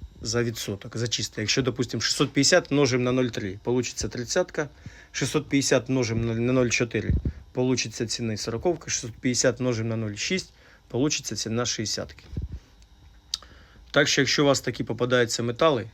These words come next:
а чисте олово, купляємо дорожче. Якщо у вас попадаються такі метали, пропонуйте, будемо раді до співпраці. Приш-, присла-, присилайте, ми його розбираємо, оцінюємо, аналізуємо і купуємо.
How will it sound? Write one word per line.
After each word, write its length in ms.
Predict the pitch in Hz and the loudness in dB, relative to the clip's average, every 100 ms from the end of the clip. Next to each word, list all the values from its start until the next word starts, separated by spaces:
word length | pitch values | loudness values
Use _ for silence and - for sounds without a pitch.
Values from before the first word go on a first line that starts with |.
| - | -4
а 120 | 120 | 0
чисте 320 | - 202 - | 2 2 4
олово, 340 | 135 117 107 101 | 4 4 0 -4
купляємо 560 | 110 131 156 131 110 | -4 2 4 4 0
дорожче. 460 | 104 110 98 - - - - - - - - - - | -4 -6 -6 -8 -8 -12 -20 -20 -18 -18 -20 -8 -2
Якщо 260 | 127 - | 0 4
у 20 | 135 | 2
вас 140 | 117 | 2
попадаються 460 | 123 127 127 117 - | -2 2 4 4 0
такі 180 | 110 | -2
метали, 360 | 127 127 151 113 | -2 -2 -2 -2
пропонуйте, 520 | 110 107 104 101 - | -4 -6 -6 -4 -4
будемо 360 | 113 131 120 110 | -4 -2 -2 -2
раді 240 | 120 110 | -4 -6
до 160 | 95 110 | -10 -10
співпраці. 600 | - 104 - 95 - - - - - - - - - - - - | -10 -14 -14 -16 -14 -16 -18 -20 -20 -20 -20 -20 -20 -20 -20 -8
Приш-, 360 | - 165 - - | 0 2 2 -2
присла-, 400 | - 143 - 170 | -2 -2 0 -2
присилайте, 680 | - 147 - 185 190 165 139 | -2 -2 4 8 8 8 2
ми 100 | 143 | 2
його 160 | 120 | 2
розбираємо, 680 | 127 127 131 151 160 139 113 107 | 0 0 4 6 8 6 2 -4
оцінюємо, 680 | 135 131 - 151 127 110 98 117 | -4 -2 -2 0 0 -2 -6 -4
аналізуємо 720 | 120 127 127 120 127 113 98 - _ _ - - | -2 -2 -2 -2 -2 -2 -6 -18 _ _ -20 -10
і 200 | 95 131 - | -8 -8 -12
купуємо. 520 | - 107 113 98 92 | -20 -14 -10 -8 -10